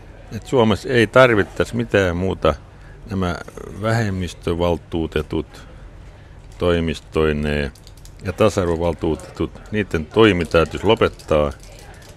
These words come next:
Ja tarvittaisiin ainoastaan suomalaisasiamiehen toimi,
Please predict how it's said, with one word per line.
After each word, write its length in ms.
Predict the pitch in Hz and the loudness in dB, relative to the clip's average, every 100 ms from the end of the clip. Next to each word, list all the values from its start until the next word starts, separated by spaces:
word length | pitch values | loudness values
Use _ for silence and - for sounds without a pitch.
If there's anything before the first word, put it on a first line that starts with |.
| - - - | -20 -18 -12
Ja 80 | 101 | 0
tarvittaisiin 540 | 107 98 90 90 98 | 2 2 0 -4 -4
ainoastaan 400 | 95 87 - 90 | -2 -4 -4 -2
suomalaisasiamiehen 880 | 117 101 87 76 80 80 73 71 73 | 2 2 2 0 -4 -4 -4 -6 -4
toimi, 420 | - 76 67 69 | 0 2 0 -8